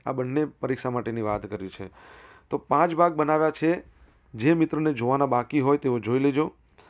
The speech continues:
વીડિયોને લાઈક અને શેર કરી દેજો. ઓકે, અને લાઈક અને શેર કરજો. અને આપણી YouTube ચેનલને સબસ્ક્રાઇબ કરવાનું બાકી હોય, તો સબસ્ક્રાઇબ કરી લેજો. આ વીડિયોની લિંક તમને અહીંયા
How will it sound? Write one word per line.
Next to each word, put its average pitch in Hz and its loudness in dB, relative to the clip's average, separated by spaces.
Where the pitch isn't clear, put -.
વીડિયોને 131 2
લાઈક 131 2
અને 131 -2
શેર 120 -2
કરી 104 -2
દેજો. 92 -4
ઓકે, 151 0
અને 139 0
લાઈક 127 -2
અને 131 -4
શેર 113 -6
કરજો. 110 -6
અને 147 -2
આપણી 151 4
YouTube 143 -2
ચેનલને 139 -2
સબસ્ક્રાઇબ 123 -4
કરવાનું 139 0
બાકી 120 0
હોય, 123 0
તો 123 -2
સબસ્ક્રાઇબ 123 -4
કરી 131 -2
લેજો. 131 0
આ 170 8
વીડિયોની 175 4
લિંક 156 2
તમને 151 2
અહીંયા 143 2